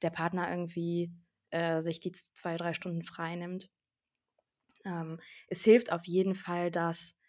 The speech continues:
zur Priorität zu machen und man merkt bei allen, dass, ähm, durch diese regelmäßigen Termine und dieses, „Okay, Mama ist jetzt mal für anderthalb Stunden raus, raus aus der Verantwortung, Tür zu,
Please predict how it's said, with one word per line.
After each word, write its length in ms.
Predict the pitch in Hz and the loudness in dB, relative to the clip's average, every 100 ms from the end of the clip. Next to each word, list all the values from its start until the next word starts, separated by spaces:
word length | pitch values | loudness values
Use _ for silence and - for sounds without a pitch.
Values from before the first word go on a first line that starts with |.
| _ _ | _ _
zur 160 | - 175 | -4 -2
Priorität 680 | 190 170 165 170 190 220 - | 0 0 0 0 0 0 0
zu 120 | 226 | -2
machen 380 | 214 220 - 214 | 0 -2 -4 -4
und 160 | 190 | -4
man 200 | 175 170 | -4 -2
merkt 500 | 170 190 220 - - | 0 2 0 -2 -10
bei 160 | - 165 - | -6 -6 -2
allen, 640 | 180 208 170 160 226 254 - - - - - - | 2 4 2 0 -6 -8 -16 -20 -20 -20 -20 -2
dass, 420 | 175 175 - - - | 0 0 -4 -6 -4
ähm, 580 | 170 170 170 170 - _ _ _ _ _ - | -2 -2 -4 -8 -12 _ _ _ _ _ 0
durch 260 | 226 269 | 4 4
diese 240 | 226 190 196 | 2 2 2
regelmäßigen 640 | 214 202 190 190 180 170 | 2 2 2 0 -4 -4
Termine 560 | - 170 175 180 151 | -2 -2 0 0 -2
und 240 | - 151 - | -4 -8 -4
dieses, 420 | 170 165 165 - - - | -4 -2 -2 -6 -16 -12
„Okay, 240 | 165 - 180 | -4 -2 0
Mama 260 | 180 196 | 0 -2
ist 160 | - - | -2 -4
jetzt 220 | 180 - | -6 -6
mal 100 | 170 | -8
für 140 | 175 | -6
anderthalb 340 | 180 170 170 156 | -6 -6 -8 -10
Stunden 320 | - 165 - | -10 -12 -10
raus, 500 | 160 156 143 - - - 180 | -4 -4 -4 -8 -12 -4 -2
raus 160 | 170 | 0
aus 120 | 175 | -2
der 100 | 170 | -4
Verantwortung, 960 | 165 - 202 - 180 175 180 175 170 170 | -4 -2 -4 -2 -4 -2 -4 -4 -4 -6
Tür 240 | - 190 185 | -8 -6 -6
zu, 520 | - - 175 170 | -6 -6 -4 -4